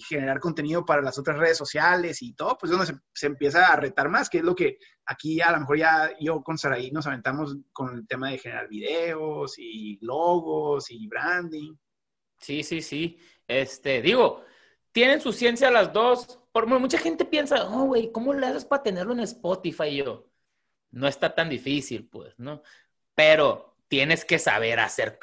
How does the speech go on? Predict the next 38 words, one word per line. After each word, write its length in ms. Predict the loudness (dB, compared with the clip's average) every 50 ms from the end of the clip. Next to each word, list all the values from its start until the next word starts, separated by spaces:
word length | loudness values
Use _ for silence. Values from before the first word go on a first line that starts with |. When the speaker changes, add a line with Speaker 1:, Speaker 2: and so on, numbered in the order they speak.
| -10
Speaker 2:
hacerlo, 440 | -8 -2 4 6 6 6 4 2 0
tienes 220 | 2 4 4 4 4
que 80 | 2
saber 260 | 4 6 6 6 4
ponerlo, 560 | 2 0 2 4 4 4 4 4 2 -2 -4 -4
pues, 220 | -4 -4 -4 -4
¿no? 80 | -2 -4
Hay 100 | -2 0
como 160 | 0 -2 -2
muchas 320 | -2 -2 -2 -2 -2 -2
cosas 300 | -2 -4 -2 -2 -4 -2
que, 240 | 0 0 0 0 0
que, 180 | -2 -4 -4 -2
que 100 | -4 -6
se, 140 | -6 -8 -10
se 280 | -10 -10 -4 -2 0 0
ven, 260 | 0 0 -2 -4 -10 _ -20 -20 -20 _ _
que 140 | 0 0 2
son 160 | 0 0 0
sencillas, 460 | 0 0 -2 -2 -2 2 2 2 2
pero 180 | 4 2 2 2
no 160 | 2 0 0
parecen, 500 | 2 2 4 4 2 0 -4 -12 -16 -16 _
pues, 240 | -10 -8 -8 -8 -8
¿no? 160 | -8 -8 -8
Speaker 1:
Ujú. 120 | -10 -12 -14 _ _ _ _ _
Speaker 2:
Entonces, 460 | -6 -6 -6 -4 -4 -4 -2 -2 -2
sí, 240 | -2 0 0 0 0
¿no? 160 | -2 -2 -2
Digo 240 | 2 4 4 4 4
que 100 | 4 2
empezar 380 | 2 2 0 -2 0 0 0 0
a 40 | 0
enseñar 280 | -2 0 0 2 4
las 160 | 2 2 2
cosas 260 | 0 -2 0 0 0 4
básicas, 640 | 4 4 4 4 0 -6 -4 -2 -2 -4 -4 -4 _
pues, 340 | 0 0 0 0 -2 -10